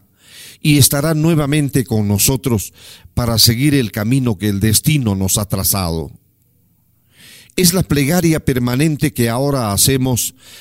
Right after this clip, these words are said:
quienes fuimos sus amigos de toda la vida. Es la súplica que elevamos al divino Hacedor para implorarle que Jaime Abarca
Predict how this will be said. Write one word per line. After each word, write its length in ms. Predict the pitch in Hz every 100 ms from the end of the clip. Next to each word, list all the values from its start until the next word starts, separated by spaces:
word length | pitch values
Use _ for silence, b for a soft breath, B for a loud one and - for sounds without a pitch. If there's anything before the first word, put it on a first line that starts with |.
| B -
quienes 400 | 165 151 151 -
fuimos 340 | 196 190 165
sus 200 | 143 -
amigos 440 | 131 165 151 143
de 120 | 104 113
toda 260 | 165 156
la 100 | 127
vida. 460 | 123 151 110 82 - _ _ _ _ _ b b b b b
Es 220 | - 143 135
la 100 | 131
súplica 580 | - 165 - 143 123
que 220 | 110 123 120
elevamos 540 | 113 120 143 131 120
al 160 | 110 98
divino 520 | 110 117 131 120 107
Hacedor 680 | 87 104 101 127 117 110 B B B B B B
para 240 | - 131 131
implorarle 760 | 127 113 120 120 147 139 135
que 160 | - 110
Jaime 400 | - 131 131 120
Abarca 520 | 98 104 117 - 107